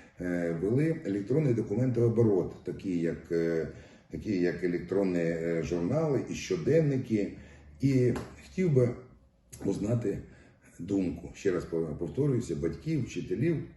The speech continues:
може і дітей. І я проведу сьогодні на Telegram-каналі після мого виступу, там через півгодини, е, хочу скинути такий опросник і знати, е, вашу думку. Казати можна разне, а хотів би, щоб ви підтвердили, е,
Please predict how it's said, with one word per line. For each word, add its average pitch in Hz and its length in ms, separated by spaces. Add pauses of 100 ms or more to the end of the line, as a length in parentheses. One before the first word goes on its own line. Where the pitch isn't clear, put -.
може 143 280
і 80 40
дітей. 139 440 (500)
І 107 120 (100)
я 98 360
проведу 90 540
сьогодні 87 380
на 80 120
Telegram-каналі 82 1000
після 80 220
мого 78 200
виступу, 117 340
там 76 160
через 82 160
півгодини, 104 640 (440)
е, 85 260
хочу 85 220
скинути 82 460
такий 78 200
опросник 127 540
і 87 440
знати, 101 460 (440)
е, 80 220
вашу 85 540
думку. 80 460
Казати 82 380
можна 85 320
разне, 160 340
а 78 40
хотів 160 220
би, 110 100
щоб 92 240
ви 117 80
підтвердили, 78 720 (600)
е, 78 460